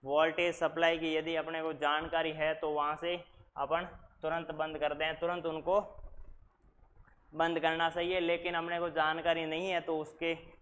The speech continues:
जो लाइन का control room होता है उस लाइन के जहाँ से handle किया जाता है उनको तुरंत call करके सूचित करके वो light को cut off कराए, light को बंद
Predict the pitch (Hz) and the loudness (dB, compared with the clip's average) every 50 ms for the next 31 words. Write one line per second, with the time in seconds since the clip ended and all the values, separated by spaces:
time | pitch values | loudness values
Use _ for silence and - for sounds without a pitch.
0 | - - 147 160 160 156 151 151 151 165 170 175 165 170 165 165 165 160 160 160 | -12 -6 -2 -2 0 2 4 2 2 2 0 2 2 2 2 2 2 -2 0 0
1 | 175 175 165 165 165 165 160 156 147 147 - 156 156 156 160 160 160 156 - 151 | 0 2 2 2 2 0 0 -2 -2 0 2 4 4 4 4 0 -2 -2 0 0
2 | 151 156 160 165 156 165 165 151 - - - - _ _ _ - - - 135 151 | 0 0 0 -2 -4 -4 -4 -6 -8 -18 -20 -20 _ _ _ -20 -18 -6 0 2
3 | 156 156 151 151 175 165 165 170 170 175 185 180 175 156 170 165 160 156 151 151 | 4 4 2 0 -2 -4 -2 -2 -2 0 0 0 0 0 2 2 2 4 2 2
4 | 147 - 156 156 156 156 156 156 151 160 165 160 - 170 170 165 165 - - 151 | 2 4 4 4 4 2 0 -2 -2 -2 -2 -2 -2 -2 -2 -2 -2 -4 0 2
5 | 151 156 156 151 160 156 143 160 160 160 - 160 156 - - 170 - - 151 151 | 2 2 2 0 -2 -4 -4 -6 -6 -6 -6 -6 -6 -6 -8 -8 -6 -2 -2 -2
6 | 147 - 170 190 208 - - - - - - - 143 147 151 151 151 151 156 156 | 0 2 2 2 2 2 -2 -10 -20 -20 -10 -4 0 2 6 8 8 8 8 6
7 | 151 - 190 185 - 156 147 - 160 147 147 - - 151 151 160 165 160 151 147 | 2 -2 -2 -2 0 0 2 6 6 6 4 4 2 4 6 6 6 6 4 4
8 | 147 147 - - 170 156 151 156 170 180 | 4 2 0 -4 -2 0 0 0 0 0